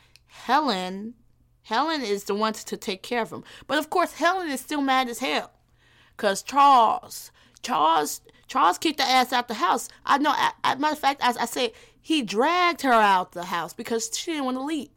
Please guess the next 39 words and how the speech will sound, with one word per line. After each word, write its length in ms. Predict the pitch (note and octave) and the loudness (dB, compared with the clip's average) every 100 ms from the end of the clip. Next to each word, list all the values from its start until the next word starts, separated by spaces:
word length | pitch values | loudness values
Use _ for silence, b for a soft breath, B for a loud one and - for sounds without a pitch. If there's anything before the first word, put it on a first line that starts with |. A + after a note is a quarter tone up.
| _ - _ _ - B B B B _ _ | _ -20 _ _ -18 B B B B _ _
She 140 | - | -10
got 180 | F#3+ F3+ | -4 -4
dragged 280 | F#3+ G#3+ A#3+ | 0 0 0
out 140 | B3+ | -2
the 80 | C#4+ | -2
house. 600 | B3+ A#3 G#3+ G3 G3+ - b b b - | -2 2 4 4 2 -4 b b b -8
Uh, 500 | F3+ F#3 F3+ F3+ E3+ | -4 -2 0 -2 -4
she 220 | - C4 | -8 -6
did, 260 | C4 A#3+ - | -2 -2 -4
he 160 | G#3+ A#3 | -6 -4
didn't 240 | C4 A3+ | -4 -4
leave 220 | G#3+ A#3+ | -4 -4
her 140 | C4 C4 | -2 -2
any 180 | C#4 | 0
money. 680 | C4+ G#3+ G3 G3 G3 G3+ G#3 b b b b | 0 2 0 -2 -4 -6 -8 b b b b
He, 340 | C4 C#4 C4+ | -6 -4 -4
he 320 | - A#3+ D4+ | -6 -2 -2
just 280 | D4 D4+ - | -2 -6 -6
treated 240 | - C#4 B3 | -6 -2 -2
her 140 | A3 | -2
so 300 | - A#3+ A#3+ | -2 -2 -2
poorly, 680 | A#3 - B3+ B3+ B3+ B3+ A#3 | -2 -4 0 2 0 -4 -6
always 640 | - A#3 B3+ B3+ A#3 - | 0 2 2 0 -4 -6
abused 640 | D3+ F3 A#3+ B3+ C4 C4 - | -12 -12 -8 -6 -4 -8 -6
her, 340 | C4+ C4 B3+ | -2 -2 -2
was 380 | G#3+ G3 A#3 A#3 | -4 -10 -14 -12
in 100 | G#3+ | -12
a 40 | |
marriage 300 | G3 A3 G#3 | -8 -6 -6
for 120 | - - | -10 -12
eighteen 680 | - B3 B3 - A#3+ A#3+ G3+ | -4 -2 -4 -10 -8 -8 -10
years, 520 | A2 A#3 C#4 C#4 C4+ | -10 -6 -4 -6 -6
you 160 | B3+ C4 | -8 -8
know. 300 | C4 C#4 D4 B B B B | -4 -4 -6 B B B B
She 260 | - F#4 G4+ | -6 0 0
was 240 | G4 C#4+ | 0 0
mad 380 | C#4 F4+ E4+ B3+ | 0 0 0 0
and 220 | A3+ B3 | -2 -4
justifi-, 560 | G3+ D#4 D#4+ - D#4 D4 | -4 -6 -6 -10 -12 -12